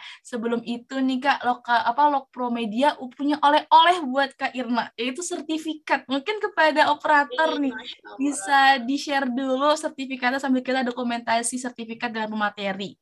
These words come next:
Speaker 1: gitu. Kepada Kak Rosa, dipersilahkan, Kak, untuk share
Speaker 2: Oke.
Speaker 1: screen. Oke, Kak, mungkin sambil nunggu di share screen, Kak Irna, apakah punya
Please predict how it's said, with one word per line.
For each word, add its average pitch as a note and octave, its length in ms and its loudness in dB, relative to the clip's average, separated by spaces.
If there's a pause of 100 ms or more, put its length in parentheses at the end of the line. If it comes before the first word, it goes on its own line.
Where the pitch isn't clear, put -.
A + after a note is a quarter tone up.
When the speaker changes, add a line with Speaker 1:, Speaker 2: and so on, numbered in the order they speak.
(160)
Speaker 1:
gitu. F3+ 320 -18
Kepada G3+ 320 -6
Kak A3+ 160 2
Rosa, D#4 480 0 (480)
dipersilahkan, C4 640 -4
Kak, D#4 160 0
untuk D4 160 0
share C#4 160 -4
Speaker 2:
Oke. C4+ 160 -6
Speaker 1:
screen. C4 380 -6 (1400)
Oke, A#3 400 -6
Kak, - 160 -10
mungkin B3 320 -6
sambil B3 240 2
nunggu A3+ 240 -2
di G3 80 -8
share G#3 240 -10
screen, C#4 400 -6
Kak B3+ 80 -6
Irna, B3+ 320 0
apakah B3+ 320 -6
punya B3 400 0